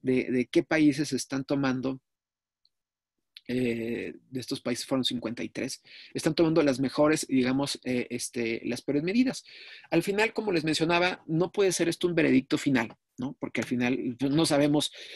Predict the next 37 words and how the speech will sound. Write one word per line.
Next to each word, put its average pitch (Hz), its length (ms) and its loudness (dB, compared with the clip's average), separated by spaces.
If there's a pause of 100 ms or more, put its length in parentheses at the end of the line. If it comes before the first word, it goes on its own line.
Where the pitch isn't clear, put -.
(120)
si, - 300 0
si 139 120 2
las 127 140 2
medidas 147 400 4
son 170 240 4
efectivas, 139 520 2
porque 120 260 -6
lo 120 120 -2
que - 120 -8
pudiera 139 340 2
ser 143 380 0
hoy 143 480 6
no 135 260 2
efectivo, 131 640 0
a 131 80 -6
lo 117 100 -8
mejor 131 480 0
en, 117 260 -10 (500)
en 131 140 -2
cuatro 156 300 2
o 143 40 -2
cinco 151 300 0
meses 135 380 0
nos 120 200 -6
va 135 120 2
a 143 40 2
resultar 135 500 -4
que 117 100 -8
sí 135 240 2
era 131 100 0
una 127 160 -2
medida 123 260 -2
que - 120 -16
se - 120 -10
debía 117 120 -4
de - 60 -4
tomar, 165 360 -2